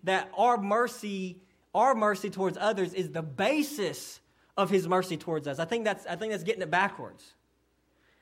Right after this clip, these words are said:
We're not saved because we're merciful to others. We don't belong to Jesus because we're merciful to others. We're merciful to others because we belong to Jesus.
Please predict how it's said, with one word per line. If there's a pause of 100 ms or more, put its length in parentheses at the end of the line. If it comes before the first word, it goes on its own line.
(240)
We're
not
saved
because
we're
merciful
to
others. (720)
We
don't
belong
to
Jesus (180)
because
we're
merciful
to
others. (2000)
We're
merciful
to
others (240)
because (220)
we
belong
to
Jesus.